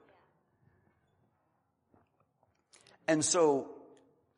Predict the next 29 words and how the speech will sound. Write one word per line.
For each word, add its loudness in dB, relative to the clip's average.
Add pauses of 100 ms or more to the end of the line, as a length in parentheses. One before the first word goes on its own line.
(380)
I 0
quickly -2
began, -2
I -2
was -2
born 2
at -2
night, 0
but -6
not -4
last -2
night. -16
I -4
began 0
to 0
realize 0
God's 6
up 6
to 0
something 2
here. -6 (1160)
And 6 (480)
as 4 (140)
I 4
interface -2
with, -4 (3250)
with -8
people -4
in -8